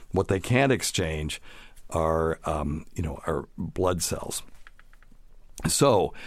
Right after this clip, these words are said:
uh, if you find antibodies in the cord blood, that means the kid was,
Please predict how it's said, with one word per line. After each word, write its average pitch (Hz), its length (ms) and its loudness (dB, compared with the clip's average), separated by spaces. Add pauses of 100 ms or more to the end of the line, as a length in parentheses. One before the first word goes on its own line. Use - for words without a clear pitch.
(400)
uh, 78 260 0
if 127 220 4
you 151 120 4
find 110 540 4
antibodies 104 960 2 (340)
in 113 520 4 (400)
the 90 720 0 (180)
cord 139 360 4
blood, 78 280 2
that 95 160 2
means 101 240 2
the 90 120 0
kid 117 500 4 (500)
was, 82 420 0